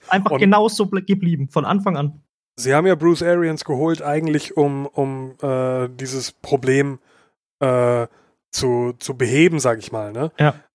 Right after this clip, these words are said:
Speaker 2: Aber das ist halt nicht passiert. Und ich hab gerade mal geguckt, er hat einen, einen Vierjahresvertrag zweitausendfünfzehn in seinem Rookie unterschrieben, was
Speaker 1: Mhm.
Speaker 2: ja, was ja gängig ist. Und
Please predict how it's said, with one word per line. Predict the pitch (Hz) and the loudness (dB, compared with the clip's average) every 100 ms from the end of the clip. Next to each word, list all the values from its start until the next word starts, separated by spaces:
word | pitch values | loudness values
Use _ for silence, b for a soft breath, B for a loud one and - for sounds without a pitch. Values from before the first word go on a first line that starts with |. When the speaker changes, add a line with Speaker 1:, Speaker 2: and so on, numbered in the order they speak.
| - | -2
Speaker 2:
Aber | 123 131 | 2 4
das | 175 | 2
ist | 196 196 | 2 2
halt | 180 | 2
nicht | 202 - | 2 -2
passiert. | 170 - 190 139 | -6 0 -2 0
Und | 123 | -4
ich | 185 | -2
hab | 180 | 2
gerade | 170 180 | 4 4
mal | 180 | 2
geguckt, | 170 160 202 - | -2 -2 -2 0
er | 160 | 0
hat | 160 | 0
einen, | 165 165 | -2 -6
einen | 160 156 147 | -4 -4 -4
Vierjahresvertrag | 180 180 175 185 - 175 - 175 170 | 0 2 4 2 2 -2 2 2 2
zweitausendfünfzehn | - 165 160 - 175 160 - 165 | 0 0 -2 -4 -4 -4 -6 -6
in | 160 | -2
seinem | 160 156 151 B B B | -2 -2 -6 B B B
Rookie | 170 - 165 165 | -6 -4 -4 0
unterschrieben, | 165 160 151 - 160 156 127 | 0 0 -4 0 0 2 4
was | 127 | 6
Speaker 1:
Mhm. | 143 | 6
Speaker 2:
ja, | 131 131 | 4 -2
was | 135 - | -6 -4
ja | |
gängig | 123 131 160 160 | -2 0 0 -2
ist. | 165 160 - B B B _ _ | -2 -4 -8 B B B _ _
Und | - 135 135 123 - | 0 2 0 -4 -8